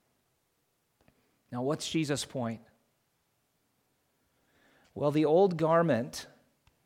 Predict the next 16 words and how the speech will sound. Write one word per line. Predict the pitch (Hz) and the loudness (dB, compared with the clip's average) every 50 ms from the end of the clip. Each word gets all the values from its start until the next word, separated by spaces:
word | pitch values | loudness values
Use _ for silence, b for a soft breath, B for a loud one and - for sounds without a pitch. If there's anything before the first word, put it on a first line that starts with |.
| _ _ _ _ _ _ _ _ _ _ - - _ | _ _ _ _ _ _ _ _ _ _ -20 -16 _
and | - 127 127 131 | -6 -4 -2 -2
the | 143 | 0
old | 143 147 160 170 151 | 2 2 2 2 2
wineskin | 143 143 143 151 170 180 180 160 - - 131 123 127 123 | 2 0 2 2 2 0 0 -2 -2 0 2 2 2 2
seem | - - - - 180 196 214 226 | 2 2 2 2 2 2 2 4
to | 196 180 | 4 4
have | 139 139 135 131 117 117 | 4 4 4 2 2 2
reference | 120 135 160 190 202 - - 127 113 113 120 - - | 2 2 2 2 2 0 -2 -2 -2 -2 -2 -4 -6
to | - 147 | -4 -4
the | 127 135 127 | -2 -2 0
religious | 127 131 135 147 170 170 151 135 127 - - | 0 0 0 0 -2 -2 -2 -2 -4 -4 -6
forms | - - - - - 185 190 196 185 160 117 104 107 120 139 - - - - - - _ _ _ _ _ _ _ _ _ _ _ _ _ _ _ _ _ _ _ _ _ _ _ - | -8 -10 -8 -2 2 2 4 4 4 4 2 2 -2 -6 -6 -6 -6 -6 -6 -10 -16 _ _ _ _ _ _ _ _ _ _ _ _ _ _ _ _ _ _ _ _ _ _ _ -10
by | - 117 135 135 143 | -4 0 2 2 2
which | 139 143 147 139 - - - | 4 4 2 2 0 -2 -4
the | - 131 | -4 -4
people | 117 - - - 170 185 175 - - 156 127 123 127 135 139 131 - - | -4 -6 -6 -4 -2 -2 -2 -2 0 2 4 4 4 4 2 0 -4 -12